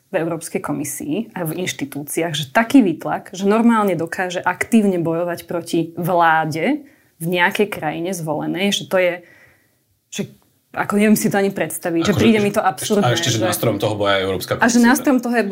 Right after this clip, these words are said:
Speaker 1: boja Európska komisia, že toto sa, ako ja poznám inštitúcie, trinásť rokov, päť rokov som bola v Bruseli,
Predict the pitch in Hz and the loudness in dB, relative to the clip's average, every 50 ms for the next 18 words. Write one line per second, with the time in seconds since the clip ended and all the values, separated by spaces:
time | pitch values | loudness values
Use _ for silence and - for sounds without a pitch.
0 | - - 214 190 214 233 233 220 208 220 226 - - 262 262 - 196 202 214 - | -4 -4 -2 0 2 2 2 2 0 -2 -6 -4 -6 -4 -2 0 0 0 0 0
1 | - 247 240 233 202 - - 214 - 247 233 - - 240 233 - - - - - | 0 0 0 -2 -4 -2 -4 -2 0 0 -2 0 0 -2 -2 -4 -12 -20 -20 -20
2 | _ _ - - - - 233 233 - - - 220 220 214 208 202 202 196 - - | _ _ -8 -4 0 0 0 0 0 -4 -2 0 2 2 4 2 2 0 -2 -6
3 | - - 226 214 190 208 190 180 175 156 180 170 - - 233 - - 233 233 233 | -2 0 0 2 2 2 0 0 -2 -2 -4 -6 -6 -8 -10 -6 -6 -6 -6 -6
4 | - - 214 202 196 185 190 - - - - - - - _ _ _ _ _ _ | -4 -2 0 2 2 0 0 -4 -14 -20 -20 -20 -20 -20 _ _ _ _ _ _
5 | _ _ _ - - 202 220 196 185 185 170 190 202 208 202 - 196 185 175 175 | _ _ _ -4 2 2 4 4 2 0 0 -2 -2 -2 -2 0 0 2 2 0
6 | 175 - 208 196 190 190 185 - 180 - - 190 175 180 180 170 165 180 196 196 | 0 0 0 0 0 -2 -4 -6 -10 -6 -6 -4 -2 -2 -2 -2 -2 -2 -2 -2
7 | 196 - 202 190 175 170 175 | -2 -2 0 0 0 0 -2